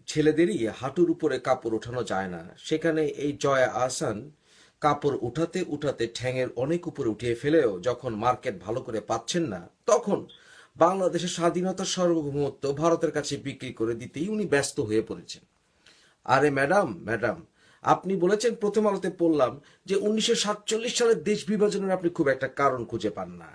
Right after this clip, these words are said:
এটা একটা দুঃখজনক ঘটনা। আপনি উনিশশো একাত্তর সালের মোটামুটি কারণ খুঁজে পান।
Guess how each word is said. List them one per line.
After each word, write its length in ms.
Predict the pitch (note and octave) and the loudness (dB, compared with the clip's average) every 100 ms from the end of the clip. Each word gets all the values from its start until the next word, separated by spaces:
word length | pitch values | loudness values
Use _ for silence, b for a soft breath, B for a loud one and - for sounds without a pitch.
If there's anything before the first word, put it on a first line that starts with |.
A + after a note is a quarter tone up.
| - | -6
এটা 260 | A#2+ D3 | -2 2
একটা 180 | C3 - | 0 0
দুঃখজনক 640 | G2 C#3 - B2+ G#2+ F#2+ E2+ | -6 -8 -4 -4 -2 -6 -10
ঘটনা। 380 | F2+ - - - | -18 -20 -18 2
আপনি 280 | D3 D3+ D3 | 2 4 -2
উনিশশো 260 | B2+ C#3 | -2 -6
একাত্তর 420 | C#3 C#3+ G3+ - | -4 0 0 0
সালের 260 | D3+ C#3+ B2+ | -4 -2 -2
মোটামুটি 420 | A#2 A2 G#2+ F#2+ | -4 -2 -4 -4
কারণ 320 | F#2 G#2 F2+ | -4 -4 -4
খুঁজে 220 | E2 F2 F2+ | -12 -16 -16
পান। 260 | - - | -20 -20